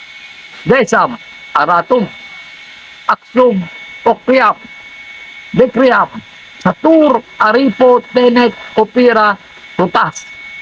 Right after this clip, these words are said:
Hihip, tatlong beses, pakrus. Bago, sunod niyo po ito.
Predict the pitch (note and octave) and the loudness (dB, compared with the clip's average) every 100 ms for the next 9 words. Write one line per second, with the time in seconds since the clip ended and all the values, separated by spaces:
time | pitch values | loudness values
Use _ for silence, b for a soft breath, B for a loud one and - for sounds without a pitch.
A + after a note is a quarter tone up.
0 | - - - - - - - - - - | -18 -20 -20 -20 -20 -20 -20 -20 -20 -20
1 | - - - - - F3+ F3 B3 D4+ - | -20 -20 -20 -20 0 2 2 2 0 -2
2 | - - F3 F3 G3+ G3 G3 G3 C4+ A3+ | -20 -4 -4 -2 0 2 2 2 0 0
3 | - D#3+ D4 C4 - - - - - - | -4 -2 0 0 -4 -18 -20 -20 -20 -20
4 | - - - - - - - - - D3 | -20 -18 -18 -16 -18 -18 -18 -18 -6 -6
5 | F3+ F#3 F#3+ E3+ F#3 A#3 A3+ A#3 A#3 A3+ | -2 0 0 0 2 2 2 2 0 2
6 | C#4+ | 0